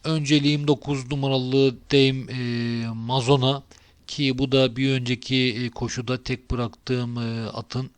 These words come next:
ekürüsü, on numaranın ekürüsü. Yine aynı şekilde, e, dört çim koştu. Bugün ilk kez kuma koşacak. Önceliğim dokuz olsa da tek bırakmadım. E, yanına on bir numaralı Star Choose.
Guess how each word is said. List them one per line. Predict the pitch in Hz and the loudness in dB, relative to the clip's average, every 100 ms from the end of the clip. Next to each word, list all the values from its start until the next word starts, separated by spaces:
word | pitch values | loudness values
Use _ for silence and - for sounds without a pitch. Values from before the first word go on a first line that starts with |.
| - | -12
ekürüsü, | 120 117 113 - 104 | -8 -6 -6 -6 -8
on | 127 113 | -8 -8
numaranın | 113 113 113 117 131 - _ - | -6 -6 -4 -4 -6 -10 _ -18
ekürüsü. | - 123 113 107 123 131 - _ _ _ _ _ _ _ _ _ _ _ _ _ _ _ _ - | -12 -8 -6 -4 -2 -2 -4 _ _ _ _ _ _ _ _ _ _ _ _ _ _ _ _ -8
Yine | 139 135 | -4 0
aynı | 139 131 | 2 2
şekilde, | - 123 - 127 127 127 123 | 2 0 -2 0 4 4 2
e, | 120 117 117 104 | 0 -2 -4 4
dört | 131 127 - | 6 6 2
çim | - 135 120 | -2 -2 -2
koştu. | - 113 - 143 | 0 0 0 -2
Bugün | 123 120 | -4 -4
ilk | 123 113 - | -6 -8 -6
kez | 117 - | -8 -6
kuma | - 120 120 | -6 -4 -4
koşacak. | 123 - 117 123 151 - - - _ - | -2 -2 2 2 2 -2 -20 -20 _ -4
Önceliğim | 151 131 135 131 135 127 | -2 2 2 4 2 4
dokuz | 131 127 123 | 4 4 0
olsa | 131 120 - 123 | 2 0 -2 -2
da | 143 - _ | -2 -4 _
tek | - 131 - | -4 -4 -2
bırakmadım. | 131 123 - 123 113 135 135 | -2 -2 -2 -8 -4 -2 -2
E, | |
yanına | 127 127 123 131 131 131 | -2 -2 -2 -2 -2 -2
on | 135 131 127 | -2 -2 -2
bir | 127 | -2
numaralı | 123 123 120 123 120 | -2 -2 -2 0 0
Star | - - 127 120 | 0 -2 -2 -2
Choose. | - 139 127 123 | -2 2 2 0